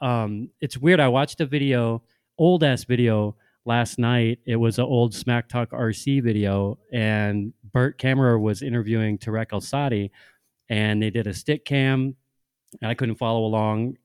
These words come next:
at all, but it was really cool to watch. And, uh, but he asked him, uh, the question he asked him, he's like, "So where do you come up with your new tricks?"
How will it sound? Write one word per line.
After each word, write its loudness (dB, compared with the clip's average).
at -4
all, 0
but -2
it -6
was -4
really -2
cool -2
to 0
watch. -4
And, 2
uh, -10
but -2
he 2
asked 2
him, 0
uh, -6
the -6
question -2
he 0
asked -4
him, -4
he's -2
like, -2
"So 6
where 8
do 8
you 6
come 2
up 2
with 2
your 4
new 2
tricks?" -4